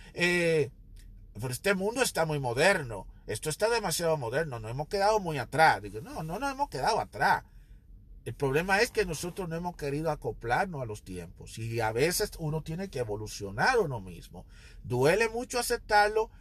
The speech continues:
uno no puede estar aferrándose al pasado. Y aferrarse al pasado no es a veces muy bueno. Está bien de que uno no quiera dejar ciertas costumbres,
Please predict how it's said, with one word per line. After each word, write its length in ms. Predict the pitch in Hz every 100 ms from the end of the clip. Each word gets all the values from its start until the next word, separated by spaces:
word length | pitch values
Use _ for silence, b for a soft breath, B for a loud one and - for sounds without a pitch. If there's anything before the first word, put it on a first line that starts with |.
| b
uno 240 | - 127
no 140 | 135 135
puede 220 | - 135
estar 240 | 143 131
aferrándose 520 | 131 113 107 110 117 104
al 100 | 101
pasado. 460 | 101 - - -
Y 200 | - 208
aferrarse 500 | 214 226 - 185 453
al 80 | 240
pasado 560 | 226 214 220 214 226 233 b b b
no 320 | 120 135 151
es 160 | 156 -
a 160 | 127 120
veces 280 | 185 - 135
muy 120 | 127
bueno. 360 | 104 101 101
Está 220 | 120 - 226
bien 140 | 269
de 120 | 262
que 140 | 226 202
uno 300 | 214 226 214
no 140 | 214
quiera 300 | - 190 196
dejar 460 | 170 127 120 170 180 B
ciertas 400 | - 147 156 160
costumbres, 800 | - 135 143 143 147 147 143 143